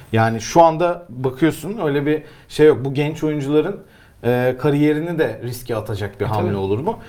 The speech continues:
Speaker 1: Buna o zaman kimsenin sesi çıkmıyor. Kulüpler Birliği bir araya gelip "Hayır, biz böyle bir şey istemiyoruz." demiyor. Sezon bitiyor. Mukaveleler işte konuşulurken "Ya bu arada biz de istemiyoruz." falan diyor o zaman. Yani
Speaker 2: Evet.
Speaker 1: o da bir garip.
Speaker 2: Ya oradaki belirsizlik de zaten
Speaker 1: Ya işte
Speaker 2: hani çok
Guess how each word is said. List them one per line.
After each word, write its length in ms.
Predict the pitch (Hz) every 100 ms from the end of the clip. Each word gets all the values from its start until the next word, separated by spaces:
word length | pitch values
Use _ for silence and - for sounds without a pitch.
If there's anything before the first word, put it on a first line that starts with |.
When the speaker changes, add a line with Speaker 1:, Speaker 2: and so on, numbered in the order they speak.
| - -
Speaker 1:
Buna 140 | 233
o 120 | 214
zaman 280 | 185 202 202
kimsenin 360 | 202 202 196 196
sesi 320 | 190 196 -
çıkmıyor. 340 | - - 127
Kulüpler 460 | 127 147 147 160 156
Birliği 260 | 156 156 143
bir 160 | 151
araya 180 | 151 151
gelip 280 | 143 143 143
"Hayır, 380 | 139 139 131 131
biz 180 | 131
böyle 220 | 135 135 135
bir 40 |
şey 100 | 139
istemiyoruz." 460 | 135 151 139 131 135
demiyor. 380 | 185 139 170 220 - -
Sezon 420 | - 196 190 202 180
bitiyor. 340 | 165 170 226 - - - - -
Mukaveleler 800 | 185 190 175 170 175 175 175 170 175
işte 240 | - 165
konuşulurken 720 | 175 165 165 156 143 185 190
"Ya 200 | 170 160
bu 100 | 160
arada 260 | 147 147 170
biz 140 | 160
de 80 | 156
istemiyoruz." 500 | 147 - 165 135 117
falan 220 | 135 131
diyor 100 | 160
o 60 | 156
zaman. 280 | 117 98 95 123
Yani 280 | 131 135 135
Speaker 2:
Evet. 60 | - 156
Speaker 1:
o 120 | 175
da 120 | 165
bir 120 | 104 104
garip. 140 | 98
Speaker 2:
Ya 100 | 110
oradaki 320 | 147 143 147
belirsizlik 560 | 143 139 135 135 131 131
de 80 | 107
zaten 280 | 101 101
Speaker 1:
Ya 60 | 101
işte 120 | 113
Speaker 2:
hani 220 | 104 101
çok 160 | -